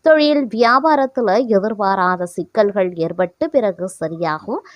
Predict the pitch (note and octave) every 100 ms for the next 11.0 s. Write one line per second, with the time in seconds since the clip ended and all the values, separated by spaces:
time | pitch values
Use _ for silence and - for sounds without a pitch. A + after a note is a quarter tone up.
0 | _ - E4 E4+ G4 G4 F4+ C#4 D4 B3
1 | A#3 A#3 B3+ C#4+ B3 G3 F#3 G#3+ A3 F#3
2 | E3+ - - E3+ F3+ A3 A3 F3+ C#3 D3
3 | C4+ C4+ - - G3 F3 F3+ A#3+ G3 E3
4 | G#3 E3+ D#3 D#3 - C#3+ D3 D#3 D3 -
5 | _ - D4+ C#4 D#4 G4+ G#4 F#4 D4+ C#4
6 | D#4 C4+ C4+ D#4+ D#4 A#3 A3+ A#3+ G3+ A3
7 | - C#4 G#3 F#3 F3+ F3 G#3+ - F#3 F3+
8 | G3 G3 - E3 A3+ - - _ - F4+
9 | F4+ G4 G3 - F#3+ F#3+ F#3+ F#3+ E3+ E3+
10 | F3+ - D3 D3 D#3 - _ - D#4 D#4+